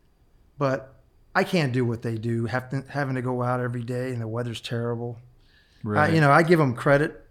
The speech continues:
Speaker 2: I
Speaker 1: for
Speaker 2: know.
Speaker 1: doing it,
Speaker 2: That's a
Speaker 1: but
Speaker 2: hard
Speaker 1: I,
Speaker 2: job.
Speaker 1: but I, it's, you know, it's tough. And now it's even worse
Speaker 2: Yeah.
Speaker 1: because the fishing sucks. And, you know, there's a lot of issues why it sucks.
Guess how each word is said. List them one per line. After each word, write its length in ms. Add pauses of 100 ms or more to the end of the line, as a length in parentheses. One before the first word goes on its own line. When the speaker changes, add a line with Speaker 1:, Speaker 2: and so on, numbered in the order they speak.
(180)
Speaker 2:
I 120
Speaker 1:
for 80
Speaker 2:
know. 80
Speaker 1:
doing 280
it, 200
Speaker 2:
That's 160
a 40
Speaker 1:
but 100
Speaker 2:
hard 160
Speaker 1:
I, 20
Speaker 2:
job. 360
Speaker 1:
but 140
I, 260 (920)
it's, 480 (680)
you 80
know, 180 (100)
it's 220
tough. 480 (680)
And 380
now 320
it's 180
even 240
worse 320
Speaker 2:
Yeah. 60
Speaker 1:
because 320
the 80
fishing 380
sucks. 540 (1400)
And, 440 (400)
you 140
know, 300 (400)
there's 140
a 60
lot 220
of 120
issues 340
why 220
it 120
sucks. 560